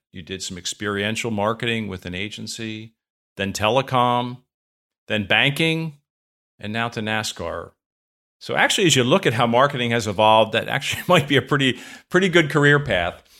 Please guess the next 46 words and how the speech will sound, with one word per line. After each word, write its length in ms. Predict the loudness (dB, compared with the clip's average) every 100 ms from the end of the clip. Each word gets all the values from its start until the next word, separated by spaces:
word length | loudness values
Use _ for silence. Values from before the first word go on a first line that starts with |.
| -20 -8
So 140 | -2
I 100 | 0
want 260 | 0 0 -2
you 60 | -2
to 140 | -4
tell 340 | -2 0 0
our 100 | 0
listeners 920 | -2 -4 -4 -4 -4 -4 -6 -6 -8 -10
what 180 | -8 -6
has 200 | -6 -4
guided 440 | 0 0 0 -6
you 300 | -8 -8 -6
along 540 | -6 -6 -6 -8 -10 _ _ _
this 200 | -10 -8
diverse 380 | -8 -8 -8 -8
career 340 | -12 -10 -8 -8
path. 400 | -10 -10 -12 -12
Is 180 | -10
it 180 | -10 -12 _ _ _ _ _
following, 800 | -6 -2 -2 -2 -4 -4 -6 -8 _ _ _ _ _ _ _ -12
uh, 500 | -8 -4 -4 -6 -12 -10
I 100 | -8
don't 100 | -8
know, 120 | -8
a 20 |
leader 840 | -6 -4 -4 -2 0 0 -2 -6
or 240 | -8 -8 -8
curiosity, 1080 | -6 -2 0 2 2 0 -2 -4 -4 -4 -4
or 300 | -4 -6 -8 _ _
what 200 | -6 -4
was 160 | -4 -4
in 120 | -2
your 120 | -2
mind 440 | -2 0 0 0 -2
as 160 | -6
you 80 | -6
made 260 | -6 -6 -6
those 220 | -8 -8
changes 540 | -6 -4 -4 -6 -10
in 160 | -10 -10
very, 260 | -8 -6
very 220 | -6 -6 -8
different 460 | -10 -12 -12 -14
jobs 440 | -12 -10 -10 -10 -14
and 100 | -14
industries? 580 | -12 -12 -16 -14 -14